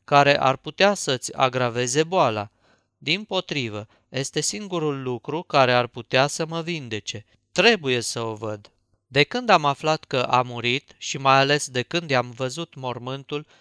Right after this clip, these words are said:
nu mai pot să dorm. Nu-mi pot închipui că femeia aceasta, pe care am părăsit-o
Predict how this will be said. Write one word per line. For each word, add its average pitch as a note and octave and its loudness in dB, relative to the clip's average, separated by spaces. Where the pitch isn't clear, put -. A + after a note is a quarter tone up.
nu G3 -10
mai D#3+ 0
pot - -8
să - -2
dorm. C#3+ -2
Nu-mi A3 -12
pot D3+ -2
închipui C3 -6
că C#3 -4
femeia C3 -2
aceasta, A#2 0
pe C3+ -8
care B2 -2
am A#2+ -4
părăsit-o B2 -6